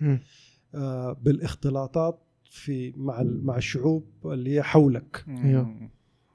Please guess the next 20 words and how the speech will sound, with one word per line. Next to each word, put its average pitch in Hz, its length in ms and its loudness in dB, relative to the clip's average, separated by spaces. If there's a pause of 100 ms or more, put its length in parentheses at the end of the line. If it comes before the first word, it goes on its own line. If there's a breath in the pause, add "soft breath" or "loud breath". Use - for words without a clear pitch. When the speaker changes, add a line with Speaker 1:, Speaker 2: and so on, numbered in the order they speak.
(160)
Speaker 2:
آه، 135 840 -6
الحاجة 190 340 0
الثانية 190 600 0
إنه، 170 400 0
آه، 143 320 -4
ممكن 170 480 0
أنت 165 480 2
في 131 240 -2
دراسة 147 420 0
زي 143 160 -4
دي 165 180 -6
إنك 160 160 -2
بتديك، 139 560 -2 (600)
آه، - 1000 -10
قاعدة 165 380 4
للتغييرات 143 760 2
اللي 131 120 0
بتحصل 147 440 -2
مع 135 160 -4
التغييرات 131 680 -2